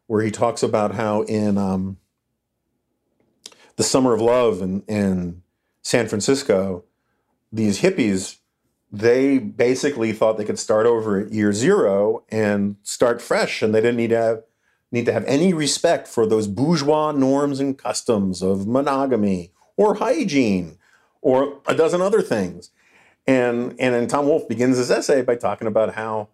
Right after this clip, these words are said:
around that time, doctors in, in and around San Francisco were encountering diseases that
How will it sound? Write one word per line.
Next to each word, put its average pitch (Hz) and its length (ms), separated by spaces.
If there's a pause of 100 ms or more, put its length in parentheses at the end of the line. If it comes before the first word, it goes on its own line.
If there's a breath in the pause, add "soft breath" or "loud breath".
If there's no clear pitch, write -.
(640)
around 120 320
that 117 220
time, 139 640 (180)
doctors 117 800 (400)
in, 104 560 (200)
in 131 100
and 123 40
around 113 380
San 120 220
Francisco 104 840 (540)
were 113 540
encountering 120 1120
diseases 117 920 (500)
that 113 560